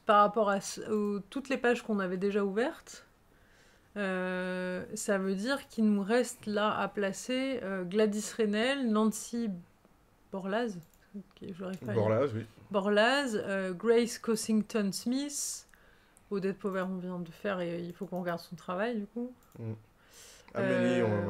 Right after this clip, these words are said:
Speaker 2: on, on l'a déjà vu.
Speaker 1: ouais, mais tu voulais regarder la photo, je crois.
Speaker 2: Non, je voulais garder le, le lien.
Speaker 1: Ah.
Speaker 2: Mince.
Speaker 1: Euh, Hélène, euh, Sch-, Sch-,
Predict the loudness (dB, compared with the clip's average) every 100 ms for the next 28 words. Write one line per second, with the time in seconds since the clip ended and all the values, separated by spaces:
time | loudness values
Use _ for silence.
0 | -2 -2 -2 -2 -4 -2 0 0 0 -4
1 | -6 -4 -4 -6 -6 -8 -10 -8 -10 -10
2 | -12 -14 _ _ _ -4 -2 0 0 2
3 | 2 2 0 0 0 0 0 -2 -2 -2
4 | -4 -6 -12 -10 -10 -12 _ -18 -8 -8
5 | -6 -6 -6 -6 -2 2 4 4 4 2
6 | 0 -2 -2 -2 -4 -6 -8 -8 -8 -8
7 | -8 -8 -12 -18 _ _ -12 -10 -12 -16